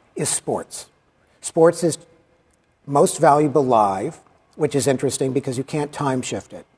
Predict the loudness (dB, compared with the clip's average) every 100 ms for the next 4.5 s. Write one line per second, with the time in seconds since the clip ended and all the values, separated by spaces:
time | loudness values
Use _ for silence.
0 | _ _ -6 -4 2 4 6 6 6 4
1 | 2 2 2 2 0 0 2 2 2 -2
2 | -2 -4 0 2 0 -2 -4 -6 -12 _
3 | _ -6 -2 2 2 2 2 4 4 2
4 | 2 4 4 2 0